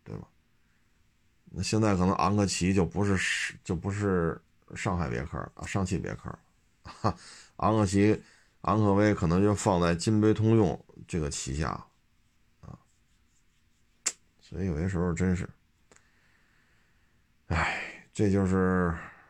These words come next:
我觉得华晨破产，我个人认为可能当地政府不会让它破产，那最大的阻力就来自于当地政府，不可能让它破产。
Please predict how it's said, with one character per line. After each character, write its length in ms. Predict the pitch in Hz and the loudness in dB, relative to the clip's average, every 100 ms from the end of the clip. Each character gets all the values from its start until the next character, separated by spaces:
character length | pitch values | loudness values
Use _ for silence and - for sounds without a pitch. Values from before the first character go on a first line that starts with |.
| - _ - | -20 _ -16
我 160 | 67 | -6
觉 60 | 87 | -2
得 140 | 123 123 _ _ _ _ _ _ _ _ - - _ _ | -2 -4 _ _ _ _ _ _ _ _ -20 -20 _ _
华 240 | - 110 | -2 0
晨 120 | 123 | 0
破 220 | 123 104 | 0 0
产， 180 | 82 78 | 0 0
我 140 | 78 - | -2 -4
个 140 | 113 | -2
人 100 | 110 | 0
认 140 | 104 | 2
为 280 | 92 101 107 - _ _ _ - - - _ _ _ _ _ | 2 0 -2 -8 _ _ _ -20 -20 -20 _ _ _ _ _
可 100 | - | -6
能 140 | 85 | -4
当 160 | 95 110 | 0 2
地 100 | 113 | 2
政 200 | 117 87 | 2 0
府 180 | 76 64 - | -2 -8 -8
不 120 | 85 | -6
会 180 | 110 107 | -2 0
让 160 | 82 | 0
它 100 | 73 67 | -4 -8
破 180 | - | -10
产， 180 | 60 - - _ _ _ _ _ _ _ _ | -10 -10 -14 _ _ _ _ _ _ _ _
那 200 | 60 73 | -14 -12
最 300 | - - 113 | -8 0 2
大 320 | 117 113 85 82 - | 4 4 2 -2 -6
的 140 | 90 | -6
阻 300 | 82 85 65 | -6 -6 -2
力 160 | 85 85 | -2 0
就 100 | 82 | 0
来 180 | 82 85 | -2 -2
自 100 | 82 | -2
于 60 | |
当 160 | 78 73 | -4 -4
地 120 | 71 | -6
政 180 | 73 65 | -6 -10
府， 140 | - _ | -12 _
不 140 | - 90 | -8 -6
可 120 | - | -6
能 120 | 82 | -6
让 80 | 82 | -4
它 80 | 67 | -6
破 180 | - | -10
产。 100 | 92 | -14